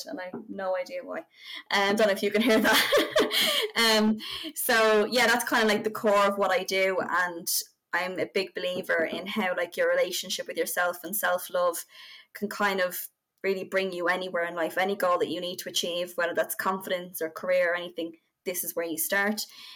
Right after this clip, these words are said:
Um, so my Becoming program, as I said, is to get you, is to help you to get steps closer to becoming the better version of yourself. Not exactly the best, but we, we all make progress. And it's a twelve-week program.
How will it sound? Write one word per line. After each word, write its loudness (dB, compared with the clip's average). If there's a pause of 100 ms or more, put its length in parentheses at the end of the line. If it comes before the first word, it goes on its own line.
(160)
Um, 2 (100)
so 2
my 4
Becoming 2
program, 2
as -2
I -2
said, 0
is -2
to -8
get -4
you, -8 (100)
is -8
to -8
help -2
you -10
to -6 (280)
get -4 (380)
steps 0
closer 0
to -4
becoming -2
the 0
better 0
version 0
of -4
yourself. 2 (120)
Not -2
exactly -6
the -6
best, 0
but -2
we, -10 (600)
we 2
all 2
make -4
progress. 2
And 0
it's -6
a -8
twelve-week 2
program. 0